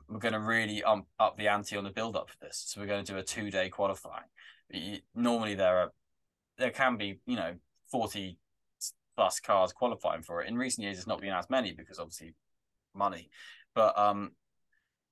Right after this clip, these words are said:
traditionally you have all the cars qualifying and then rows, um, sort of six to the penultimate row are set. So something like positions thirteen to thirty are set.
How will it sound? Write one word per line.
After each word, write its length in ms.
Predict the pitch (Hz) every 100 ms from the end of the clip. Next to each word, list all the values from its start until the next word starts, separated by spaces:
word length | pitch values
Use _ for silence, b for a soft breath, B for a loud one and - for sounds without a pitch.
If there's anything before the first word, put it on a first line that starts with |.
| -
traditionally 540 | 131 120 113 117 107
you 180 | 104 101
have 320 | 98 95 92 - _ _ _ _ _ _ _ _ _
all 240 | 160 160 131
the 80 | 117
cars 320 | 117 107 -
qualifying 600 | 107 95 - 92 92 98
and 80 | 95
then 280 | 95 95 - _ _
rows, 800 | 110 107 104 101 98 85 - - _ _ -
um, 580 | 90 92 92 90 90 90 -
sort 220 | - 95
of 80 | - _ _
six 460 | - - 113 - -
to 240 | - 92 - _ _ _ _ _ -
the 60 | 95
penultimate 520 | - 101 95 - -
row 180 | 87 82
are 60 |
set. 420 | - - 82 - -
So 120 | 92
something 180 | 101 87
like 160 | -
positions 400 | 104 95 92 85
thirteen 480 | - 92 - 90 87
to 100 | 92
thirty 400 | - 92 85 80
are 60 | 80
set. 300 | - 85